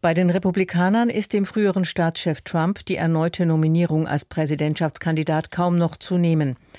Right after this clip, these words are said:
Bei den Vorwahlen am sogenannten Super Tuesday setzte Trump sich in Kalifornien, Texas und weiteren Bundesstaaten durch.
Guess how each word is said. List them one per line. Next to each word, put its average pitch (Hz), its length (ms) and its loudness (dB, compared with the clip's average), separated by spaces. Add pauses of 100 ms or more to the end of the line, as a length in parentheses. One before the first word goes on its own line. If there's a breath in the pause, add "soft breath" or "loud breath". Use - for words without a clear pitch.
(400 loud breath)
Bei 143 140 -2
den 139 120 0
Vorwahlen 156 640 0
am 147 160 -2
sogenannten 151 680 0
Super 170 480 -4
Tuesday 180 580 -2 (360 loud breath)
setzte 262 400 -2
Trump 196 320 -2
sich - 260 -4
in 165 200 0
Kalifornien, 185 840 0
Texas 208 500 -4
und 214 240 -2
weiteren 151 400 0
Bundesstaaten 143 720 -2
durch. 143 320 -2